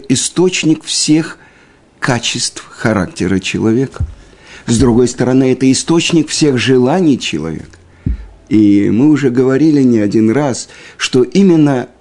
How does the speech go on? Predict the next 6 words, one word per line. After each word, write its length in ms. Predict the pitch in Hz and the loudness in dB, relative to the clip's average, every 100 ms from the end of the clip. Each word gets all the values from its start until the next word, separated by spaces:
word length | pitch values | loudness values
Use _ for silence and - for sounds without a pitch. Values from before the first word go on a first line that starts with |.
| - | -4
на 240 | 110 120 - | -2 -2 -4
этом 460 | - 190 - 151 139 - | -4 -2 -2 -2 -4 0
уровне 420 | 151 143 131 123 | 0 2 2 0
происходит 880 | - 107 104 - - 147 135 - - _ _ _ _ | -2 -4 -2 -4 -2 0 0 -4 -10 _ _ _ _
выбор 600 | - 85 85 123 - 92 - | -6 -4 2 2 2 -2 -6
человека. 720 | - - 67 80 71 - | -8 -6 -6 -8 -10 -16